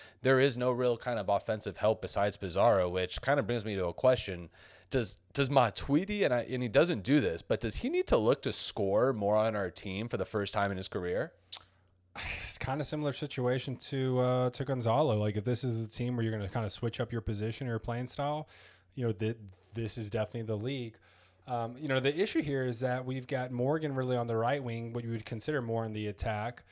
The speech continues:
Speaker 2: Um, you know, in whether you do Agudelo, Carranza, or Robbie on the right wing, you know, more of the attack. So the midfield, you know, is basically left with two C D Ms 'cause we're playing the double pivot. And then,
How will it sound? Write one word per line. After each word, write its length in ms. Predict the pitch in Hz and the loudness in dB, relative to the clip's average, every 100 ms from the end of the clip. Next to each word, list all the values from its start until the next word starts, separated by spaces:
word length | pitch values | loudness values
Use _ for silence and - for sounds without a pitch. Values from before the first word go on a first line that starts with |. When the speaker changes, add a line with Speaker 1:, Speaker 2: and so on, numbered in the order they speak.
| - _ - | -20 _ -10
Speaker 2:
Um, 440 | 110 107 104 113 | -4 -2 -2 -4
you 60 | 131 | -6
know, 120 | 107 | -6
in 260 | 113 110 123 | -6 -8 -10
whether 220 | 131 110 | -6 -4
you 80 | 107 | -2
do 160 | 107 113 | -2 0
Agudelo, 560 | 113 110 107 127 120 | 0 0 2 2 2
Carranza, 460 | - 110 113 110 113 | 0 0 0 2 2
or 100 | 107 | 2
Robbie 300 | 110 110 110 | 2 2 0
on 100 | 107 | 0
the 100 | 101 | 0
right 280 | 104 127 131 | 0 -2 -2
wing, 240 | 110 107 | -6 -6
you 60 | 104 | -6
know, 60 | |
more 260 | 104 139 165 | -2 -2 0
of 40 | |
the 140 | 131 110 | -2 -4
attack. 320 | - 117 107 | -4 -4 -2
So 100 | 123 | -4
the 120 | 113 | -4
midfield, 580 | 120 165 - 131 120 117 - - - - _ _ _ _ _ | -4 -4 0 2 2 0 -10 -20 -20 -20 _ _ _ _ _
you 80 | 170 | 0
know, 120 | 135 | 4
is 320 | 131 143 131 | 4 2 0
basically 600 | 120 160 165 - 156 143 127 | 4 4 4 0 0 2 4
left 240 | 131 143 | 4 4
with 220 | 127 - _ | -2 -6 _
two 220 | - 156 151 | -2 0 2
C 220 | - 139 | 0 -2
D 200 | 127 156 | 0 -2
Ms 120 | 147 | -2
'cause 100 | 120 | -2
we're 100 | 120 | -2
playing 220 | 120 139 | 0 0
the 60 | 123 | 2
double 240 | 123 113 | 2 2
pivot. 520 | 104 - 127 117 123 - _ _ | 0 0 4 4 4 -6 _ _
And 180 | 135 120 | -6 -2
then, 420 | 120 120 113 123 | -2 -2 -6 -10